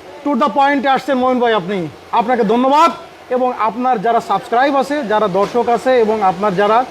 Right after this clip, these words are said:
শুভাকাঙ্ক্ষী আছে, সবাইকে আন্তরিক শুভেচ্ছা। আসসালামু আলাইকুম, আমি মোহাম্মদ মনির হোসেন, ইপসিলন সিএনজি এলপিজি কনভার্সন সেন্টার থেকে। যাই হোক, দেশবাসী সবাই কেমন আছেন? সামনে আসন্ন কুরবানি ঈদ।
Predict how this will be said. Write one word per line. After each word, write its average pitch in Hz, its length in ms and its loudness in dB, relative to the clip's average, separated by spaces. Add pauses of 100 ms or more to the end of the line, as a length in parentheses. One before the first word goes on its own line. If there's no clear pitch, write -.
শুভাকাঙ্ক্ষী 226 400 0
আছে, 226 220 0 (380)
সবাইকে 226 260 2
আন্তরিক 226 300 2
শুভেচ্ছা। 277 380 2
আসসালামু 240 560 2
আলাইকুম, 254 420 2 (400)
আমি 247 200 2
মোহাম্মদ 254 300 2
মনির 247 260 2
হোসেন, 262 380 0
ইপসিলন 247 440 -2
সিএনজি 247 340 0
এলপিজি 226 300 0
কনভার্সন 226 420 -2
সেন্টার 247 320 0
থেকে। 285 340 0 (880)
যাই 233 120 2
হোক, 254 100 2
দেশবাসী 269 440 0
সবাই 262 260 -2
কেমন 277 240 0
আছেন? 214 280 -2 (300)
সামনে 233 340 0
আসন্ন 254 380 2
কুরবানি 247 420 0
ঈদ। 262 240 0